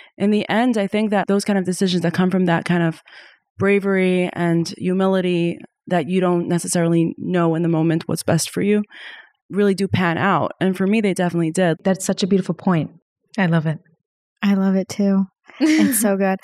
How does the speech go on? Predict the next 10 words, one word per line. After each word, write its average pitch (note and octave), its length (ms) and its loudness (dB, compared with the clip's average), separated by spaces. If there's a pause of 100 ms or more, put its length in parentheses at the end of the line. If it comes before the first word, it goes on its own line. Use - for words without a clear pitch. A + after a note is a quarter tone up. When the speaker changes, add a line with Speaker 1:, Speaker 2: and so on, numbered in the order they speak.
(160)
Speaker 3:
When G#3+ 120 0
I A3 60 2
think B3 200 0
of C4 100 -2 (100)
bittul, G3+ 460 0 (300)
you're G#3 340 0
really G3 640 0 (300)
emptying G3+ 440 0
yourself F#3 580 0
out. F3+ 320 0